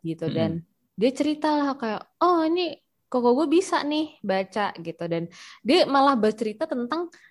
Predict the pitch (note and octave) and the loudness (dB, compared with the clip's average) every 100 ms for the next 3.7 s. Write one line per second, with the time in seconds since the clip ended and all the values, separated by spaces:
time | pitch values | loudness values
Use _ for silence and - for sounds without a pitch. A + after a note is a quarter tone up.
0 | _ _ - G#3+ G3 G3 - - _ _ | _ _ -10 -4 -2 -2 -4 -10 _ _
1 | - F#3+ G3 G3 G3 F#3+ F3 D#3+ F3+ C4+ | -4 2 4 4 4 4 0 -2 -4 -4
2 | C#4+ - F#3 F#3 A3 F#3 E3+ F3 D#3+ F3+ | -2 -2 0 -2 -2 -2 -2 -2 -2 -4
3 | G3+ G3+ F3+ F#3+ F#3+ F3 F3 | -4 -4 -4 -4 -6 -8 -6